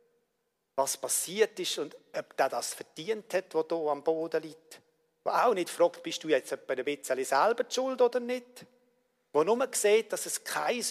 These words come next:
Aufstehen mehr gibt für den Menschen, keine Auferstehung ohne Hilfe. Der Menschensohn ist gekommen,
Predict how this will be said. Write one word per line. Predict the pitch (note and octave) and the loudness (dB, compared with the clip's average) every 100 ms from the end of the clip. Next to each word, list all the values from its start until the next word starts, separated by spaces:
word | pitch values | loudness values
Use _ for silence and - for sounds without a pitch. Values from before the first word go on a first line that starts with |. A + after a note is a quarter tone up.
| D#4 | -6
Aufstehen | A#3+ A#3 - - - F#3+ G3+ | -8 -4 -4 0 4 4 4
mehr | F#3 F#3 | 2 -2
gibt | F#3 F#3+ - | -2 -8 -6
für | - D#3+ | -8 -2
den | D3 C#3+ | 0 0
Menschen, | C#3 C#3+ C#3 - - | -2 -6 -8 -10 -10
keine | - B2+ D#3 - | -8 -6 -8 -10
Auferstehung | D#3 D3 C3 - - A#2+ A#2 B2 B2 - _ _ _ _ _ _ _ _ _ _ _ _ - | -14 -12 -10 -10 -10 -10 -10 -12 -18 -20 _ _ _ _ _ _ _ _ _ _ _ _ -10
ohne | A2 G2+ A2 G2 _ _ _ _ _ _ _ | -10 -10 -18 -20 _ _ _ _ _ _ _
Hilfe. | G#2 A2 G#2 - - _ _ _ _ _ _ _ _ _ _ _ | -14 -14 -16 -20 -20 _ _ _ _ _ _ _ _ _ _ _
Der | G#2+ | -4
Menschensohn | A#2 C3+ F3+ - F3 E3 - D3+ D3+ | 0 0 -2 -4 -6 -6 0 2 2
ist | - - - | -4 -12 -12
gekommen, | A#2+ - - B2+ E3 E3+ E3+ | -14 -6 -2 -2 -4 -10 -16